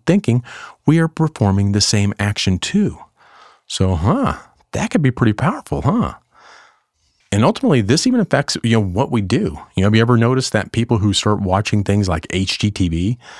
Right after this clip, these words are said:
you know, actually start doing projects and, you know, the next thing they do, they wake up and they've demoed all the walls in their house? Yes, that's happened to me. You know, mirror neurons even affect the simple things in life.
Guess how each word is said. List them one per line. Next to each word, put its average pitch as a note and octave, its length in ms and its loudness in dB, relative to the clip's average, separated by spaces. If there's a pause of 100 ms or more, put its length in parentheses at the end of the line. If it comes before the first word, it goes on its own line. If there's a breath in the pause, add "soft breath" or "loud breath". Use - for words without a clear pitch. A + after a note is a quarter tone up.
(280 loud breath)
you E2+ 60 0
know, - 140 -4
actually F#2 380 0
start G#2 340 0
doing G2 220 0
projects F2+ 640 -2
and, D#2+ 240 -4
you E2+ 60 -2
know, D#2+ 60 -4
the E2 80 -2
next G2 240 -4
thing G2+ 200 2
they F#2 100 0
do, F2 180 0
they A2 120 0
wake F2 260 -2
up A2+ 240 2 (400 loud breath)
and A2+ 100 4
they've G2 160 0
demoed G#2+ 360 2
all F#2+ 160 2
the F2 80 0
walls F2 360 -2
in E2+ 60 0
their D2+ 100 -2
house? F2 440 -2 (340)
Yes, E2 240 -2
that's - 180 -4
happened G#2+ 400 -2 (440)
to C3 80 2
me. A2+ 260 0 (840 loud breath)
You B2 100 6
know, A2+ 40 6
mirror C#3 240 4
neurons C#3 380 2
even B2+ 160 0
affect C3 400 -4
the C3 80 2
simple D#3+ 540 2 (100)
things G#2+ 240 2
in F#2+ 120 0
life. C3 380 -4